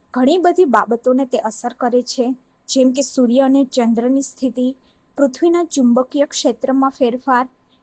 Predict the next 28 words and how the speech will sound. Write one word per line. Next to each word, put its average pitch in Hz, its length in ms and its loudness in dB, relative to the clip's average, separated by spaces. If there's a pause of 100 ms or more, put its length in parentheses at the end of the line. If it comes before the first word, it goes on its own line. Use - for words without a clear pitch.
(140)
પૃથ્વીની 302 460 2
અંદર 226 460 -2 (160)
અને 247 180 2
બહારના 254 640 0
દળનું 233 580 0 (180)
અસમાન 254 560 0
વિતરણ, 226 500 -2 (480)
બરફનું 330 460 0
પીગળવું 233 560 0 (300)
અથવા 302 300 0
તો 415 120 -2
સમુદ્રના 311 580 0
સ્તરની 302 600 0
અંદર 214 280 0
ફેરફાર. - 540 -4 (680)
પહેલા 269 280 2
તો 392 140 0
પૃથ્વી 330 440 -2
પોતાનું 320 440 0
જે 359 120 -2
પરિભ્રમણ 285 720 0
છે - 300 -4
એ 269 140 2
ઓગણીસ 240 480 2
કલાકમાં 311 420 0
પૂર્ણ 294 300 0
કરતી 294 420 -2
હતી. 285 340 -2